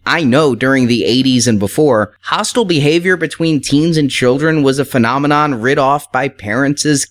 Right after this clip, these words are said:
kid stuff that was unimportant. King, however, depicts in his fiction the true depraved depths students will delve to inflict pain on their peers.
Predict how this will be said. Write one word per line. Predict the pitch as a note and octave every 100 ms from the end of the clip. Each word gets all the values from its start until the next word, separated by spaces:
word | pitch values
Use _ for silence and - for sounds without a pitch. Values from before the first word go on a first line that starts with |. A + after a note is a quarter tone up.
| -
kid | - E3+
stuff | - - - - - - -
that | A2 G2+
was | A#2+ C3+
unimportant. | D#3 D3 C#3+ G3+ E2 - - _ _ _ _ _
King, | - C#4 C#4+
however, | F#3 B2 A2+ A#2 C3 C3 -
depicts | C#3+ - A3 A3
in | A3+
his | F3+
fiction | - D3+ E3 - G#2+ A2 -
the | D3
true | - - F#3+ A#3
depraved | F#3 D#3+ - - D3 E3+ G3 B2 F#2
depths | B2 D3+ - - - -
students | - D#3 F3 E3+ D#3
will | D3 C3
delve | G#2 B2+ D#3+ D3+ B2 -
to | D3
inflict | C#3 C3+ D#3 E3 -
pain | A#2+ D3+ F#3+
on | C3+
their | D3 D#3
peers. | F3 E3+ D2 - -